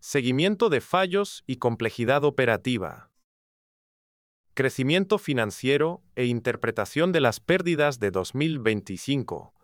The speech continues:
Las principales cifras financieras indicadas en los materiales proporcionados son las siguientes. Para interpretarlas correctamente, deben comprobarse conjuntamente en el informe de auditoría del año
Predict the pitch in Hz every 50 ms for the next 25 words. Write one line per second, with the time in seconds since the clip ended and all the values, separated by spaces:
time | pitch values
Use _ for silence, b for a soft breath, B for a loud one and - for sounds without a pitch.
0 | _ _ _ - 113 117 110 - - - 113 113 107 - - 120 120 - 156 175
1 | 175 170 160 - - - - - 170 156 - 156 156 143 - - 127 117 110 101
2 | 98 - - 139 151 156 156 139 - - 120 117 101 101 90 - 143 156 151 113
3 | 87 78 78 - - - - 123 120 120 117 110 127 123 120 120 120 113 120 127
4 | 131 135 151 160 - - _ - 123 113 110 - 113 104 - - 117 110 123 139
5 | 151 151 170 170 - - - _ _ - - - - 139 135 131 120 113 107 -
6 | - - 101 92 104 110 107 101 90 - - - - - - - - _ _ _
7 | _ _ _ _ _ _ _ _ _ _ _ _ _ _ _ _ _ _ _ _
8 | _ _ - 117 120 127 135 127 - 131 117 - 113 110 107 - 156 160 139 135
9 | 117 107 - - - 117 - 127 120 - - 110 107 113 127 123 113 - - 82
10 | 71 - - _ _ _ _ _ - 107 120 139 156 190 196 175 170 160 147 135
11 | 135 127 123 131 151 165 - - 175 - 131 117 104 - - 170 175 165 160 147
12 | 151 160 165 160 160 170 180 180 180 _ _ - 110 117 117 110 110 113 110 -
13 | - 165 185 196 190 196 190 151 139 127 117 110 104 110 104 - 117 110 117 135
14 | 147 156 147 120 120 113 110 117 127 139 139 135 139 147 151